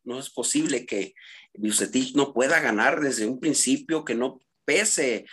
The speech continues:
su jerarquía como entrenador, eh, para ganar este primer juego de locales, ¿no? Eh, ¿cuál es la, qué es lo que puede causar esta derrota, mi estimado José Ulises, en cuanto a presión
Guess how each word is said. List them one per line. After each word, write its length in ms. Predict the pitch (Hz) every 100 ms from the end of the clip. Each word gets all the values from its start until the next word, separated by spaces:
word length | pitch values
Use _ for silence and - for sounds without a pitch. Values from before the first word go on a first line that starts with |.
| -
su 160 | - 123
jerarquía 560 | 131 123 120 - 151
como 400 | 151 170 143 120
entrenador, 760 | 110 104 107 107 104 117 170 - _ _ _ _ _ _ _
eh, 560 | 117 123 127 127 123 - _ _ _ - _
para 160 | 117 123
ganar 240 | 131 160
este 220 | 180 -
primer 300 | - 139 151
juego 360 | 156 156 165 139
de 140 | 123
locales, 480 | 117 110 104 98 95
¿no? 200 | 143 - _ _ _ _ _ _ _ _ _
Eh, 260 | 139 143 143
¿cuál 180 | - 220
es 160 | 226 233
la, 480 | 226 196 156 113 - _ _ _ _ _ _ _ _ _ _ -
qué 100 | 208
es 60 |
lo 100 | 240
que 100 | 226
puede 280 | 196 208 226
causar 680 | 190 165 - 208 190 131 _
esta 260 | 151 165 185
derrota, 480 | 175 156 185 185 160
mi 80 | 139
estimado 440 | - 147 160 165
José 300 | 151 127 156
Ulises, 760 | 156 165 156 - 147 147 - -
en 400 | 120 117 117 -
cuanto 340 | 120 120 120 117
a 100 | -
presión 640 | 120 - 147 147 123 -